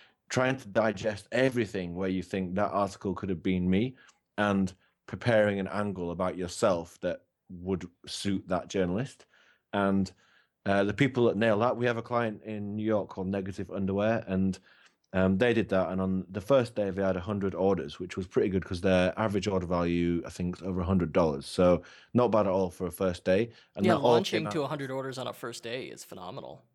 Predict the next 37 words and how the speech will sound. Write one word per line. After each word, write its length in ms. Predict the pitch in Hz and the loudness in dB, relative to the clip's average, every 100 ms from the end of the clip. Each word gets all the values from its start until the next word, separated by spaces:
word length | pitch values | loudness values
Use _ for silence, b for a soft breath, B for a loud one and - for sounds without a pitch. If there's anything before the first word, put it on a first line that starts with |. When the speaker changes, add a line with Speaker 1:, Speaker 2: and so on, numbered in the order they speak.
| - | -2
Speaker 1:
Yeah, 240 | 151 160 | 4 4
that's 240 | 127 143 - | 4 0 0
really 260 | 143 131 | 0 0
good. 160 | 110 92 | 0 -2
And 140 | 110 | 0
that 160 | 156 156 | 0 -2
just 200 | 143 139 | -4 -2
comes 240 | 147 131 | 0 2
down 280 | 123 120 117 | 2 2 0
to 140 | 110 110 | -2 0
lining 340 | 110 113 113 | 2 2 0
up 80 | 117 | -6
the 80 | 98 | -10
P 200 | - 104 | -6 -2
R, 260 | 101 98 | 0 0
having 320 | 107 117 117 110 | 0 0 0 0
a 60 | |
good 280 | 98 117 98 | 0 -2 -2
story. 440 | - - 104 107 | -6 0 2 4
So, 220 | 101 120 - B | 2 0 0 B
so 120 | - 123 | -6 2
their 240 | 139 143 | 4 4
angle 360 | 131 127 117 117 | 2 0 -2 0
was, 340 | 113 110 104 | 0 -2 -4
like, 340 | 110 101 98 - b b - | -2 -2 -2 -10 b b -2
corporate 420 | 135 127 123 101 | 2 2 2 0
women 360 | 110 107 101 | 2 2 2
that 120 | 101 90 | 0 0
were 180 | 98 | 0
quitting 380 | 95 - 120 113 | 0 2 2 4
their 260 | 107 98 95 | 2 2 2
really 300 | 104 110 104 | 2 0 -2
secure, 760 | - 95 - 101 98 95 90 _ - | -6 -8 0 2 4 2 0 _ -4
high-powered 520 | 113 104 104 98 92 | 0 0 0 -2 -2
jobs 300 | 101 92 90 | 0 0 -2
and 100 | 95 | -4
instead 540 | 92 - 117 101 90 | -4 -2 2 2 0